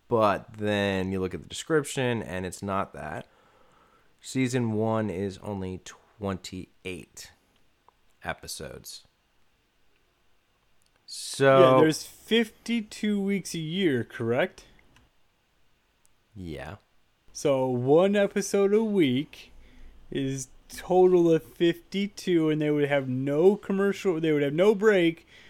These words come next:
Speaker 2: to release season two. They would literally roll it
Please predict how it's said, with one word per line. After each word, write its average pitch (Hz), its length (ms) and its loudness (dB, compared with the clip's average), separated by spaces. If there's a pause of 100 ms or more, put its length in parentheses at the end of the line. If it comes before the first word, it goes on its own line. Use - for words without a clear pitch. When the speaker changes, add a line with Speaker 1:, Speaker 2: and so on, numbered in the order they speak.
(280)
Speaker 2:
to 165 140 -4
release 160 440 0
season 190 680 -2
two. 156 760 -2 (380)
They 143 120 2
would 139 180 0
literally 175 500 4
roll 170 460 4
it 202 120 4